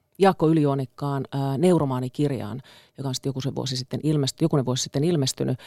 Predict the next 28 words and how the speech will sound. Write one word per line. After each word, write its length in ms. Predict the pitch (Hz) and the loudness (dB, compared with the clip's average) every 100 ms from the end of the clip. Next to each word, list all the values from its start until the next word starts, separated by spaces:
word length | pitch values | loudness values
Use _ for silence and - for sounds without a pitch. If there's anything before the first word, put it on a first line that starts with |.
| - - - _ - | -20 -20 -20 _ 0
Ja, 360 | 143 135 127 - | 4 4 2 0
ja 140 | 131 | 2
sehän 200 | 139 139 | 2 2
on 60 | 131 | 2
saanut 260 | 135 127 | 0 0
myös 180 | 135 131 | 0 -2
tällaisen 360 | 131 131 143 131 | 0 -2 0 0
haastavan 600 | 160 170 139 - 131 123 | 2 2 2 -4 -8 -4
romaanin 600 | 147 139 131 120 107 131 | 0 2 0 -2 -4 -4
palkinnon, 560 | 139 131 143 113 76 | -2 -2 -4 -6 -6
eli 120 | 82 139 | -6 -6
se 160 | - | -6
on 80 | 131 | -4
hyvin 180 | 139 120 | -4 -4
tämmönen, 380 | 117 120 120 120 _ _ _ _ _ _ - | -6 -6 -6 -10 _ _ _ _ _ _ -4
ää, 240 | 143 139 131 - - - - | 0 2 0 -6 -20 -20 2
kokeellinen 600 | 254 - 220 170 165 160 | 4 8 8 10 8 6
ja, 360 | 156 156 151 139 | 6 4 4 2
ja 120 | 147 | 0
romaanitaidetta 880 | 151 160 151 135 - 131 135 - 131 135 _ - | 2 2 2 0 -4 -6 -6 -6 -6 -8 _ -4
uudistava, 600 | 165 143 139 - - - - _ - _ _ _ _ _ | 0 0 0 -4 -4 -4 -8 _ -20 _ _ _ _ _
ää, 180 | 151 151 - | -8 -8 -6
uudistava 480 | 151 151 139 - 143 - | 0 0 0 -4 -6 -2
kirja. 360 | 170 151 131 127 - - - | 2 2 2 0 -8 -20 -8
Ää, 120 | 143 - - - _ - | -6 -6 -10 -20 _ 2
minkä 240 | 269 247 | 4 4
takia 280 | 160 - 139 | 2 2 0
sä 220 | 143 135 | 2 -2